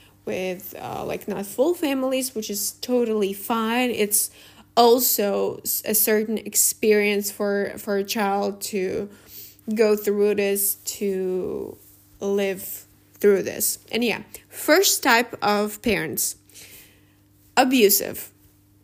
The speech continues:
So, um, I think we all know this type of humans at all with the just, um, abusive mindset, I think, and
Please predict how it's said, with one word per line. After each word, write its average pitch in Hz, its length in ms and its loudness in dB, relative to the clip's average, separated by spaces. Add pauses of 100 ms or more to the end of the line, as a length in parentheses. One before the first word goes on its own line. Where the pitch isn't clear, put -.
(720)
So, 214 840 0
um, 208 480 0
I 254 120 2
think 262 240 0
we 247 100 4
all 220 200 4
know 208 600 0 (440)
this 196 260 0
type 180 180 -4
of - 440 -12 (720)
humans 208 1000 -2 (300)
at 202 160 6
all 196 460 2 (120)
with 208 400 0
the 202 240 -2
just, 202 500 -4
um, 196 440 -6 (600)
abusive 220 920 -2
mindset, 220 840 -2
I 262 220 -2
think, 262 720 -8
and 202 520 -2